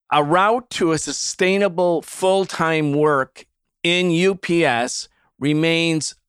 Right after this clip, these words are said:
a core contract issue in this struggle, one that is more broadly felt following the controversial provision of the two thousand eighteen labor contract. That provision created a new category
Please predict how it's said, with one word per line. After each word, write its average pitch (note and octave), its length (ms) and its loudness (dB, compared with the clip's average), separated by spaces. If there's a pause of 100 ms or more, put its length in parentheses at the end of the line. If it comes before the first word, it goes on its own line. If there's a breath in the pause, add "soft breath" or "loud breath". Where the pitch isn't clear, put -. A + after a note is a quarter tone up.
(140)
a C#3 100 0
core D#3+ 580 0 (160)
contract C#3+ 720 -2
issue D3+ 420 0
in B2+ 220 0
this B2+ 160 -2
struggle, C3+ 540 -2
one E3+ 260 0
that E3+ 140 2
is D3 180 -4
more E3 240 0
broadly D3+ 500 0
felt D3 440 -2 (640 soft breath)
following E3 640 0
the C#3+ 100 0
controversial D#3+ 920 -2
provision C#3 640 -2
of B2 220 -2
the B2+ 80 0
two D3+ 220 -4
thousand C#3 520 0
eighteen G3 640 0
labor C3 360 0
contract. G2+ 840 -4 (540 loud breath)
That F#3 280 2
provision F#3+ 540 0
created D#3+ 560 -2
a C#3 80 0
new F#3 200 2
category D#3 1040 0